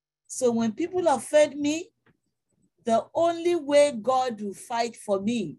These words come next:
is if I will be sincere and repent of my sins. Sometimes we fast and pray, expecting God to whip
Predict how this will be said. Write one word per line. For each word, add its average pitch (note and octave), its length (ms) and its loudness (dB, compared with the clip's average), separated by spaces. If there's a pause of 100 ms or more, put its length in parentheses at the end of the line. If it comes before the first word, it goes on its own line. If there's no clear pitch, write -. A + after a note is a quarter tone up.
is F#3 280 -6
if B3 300 -14
I A3 140 0
will F#3 120 0
be D#3+ 120 -8
sincere F3 760 -6 (1300)
and F#3+ 160 -4
repent G3+ 420 -2
of E3 160 -4
my E3+ 220 -8
sins. - 680 -14 (1400)
Sometimes D#4 1040 -2 (240)
we A#3 140 -4
fast C#4 440 -4
and A3+ 240 -4
pray, B3 280 0
expecting C#4+ 640 -6
God A#3+ 300 -2
to G#3+ 100 -6
whip A3 320 -8